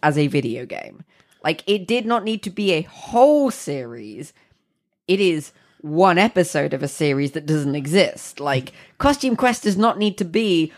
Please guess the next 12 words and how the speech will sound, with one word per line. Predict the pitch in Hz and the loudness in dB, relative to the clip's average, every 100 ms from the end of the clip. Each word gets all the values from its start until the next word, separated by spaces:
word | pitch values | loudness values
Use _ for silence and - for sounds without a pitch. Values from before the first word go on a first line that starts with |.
| - | -4
an | 175 - | -4 2
ongoing | 196 202 196 180 175 | 2 4 4 4 2
serial | 165 202 180 170 160 156 | -2 0 2 4 2 2
media | 156 156 156 143 - | 2 2 0 -4 -6
experience. | - - 226 185 131 127 - - _ _ _ 202 | -10 -2 2 4 2 -4 -12 -20 _ _ _ 0
It's | 254 - 190 - | 0 -2 -6 -2
a, | 175 | 0
like, | 165 160 | 0 0
a | - 160 | 0 0
five-hour | - 180 170 170 156 143 143 | 0 2 4 4 4 4 2
video | 135 175 143 131 127 | 4 4 4 0 -4
game. | 123 107 - - | -8 -12 -16 -20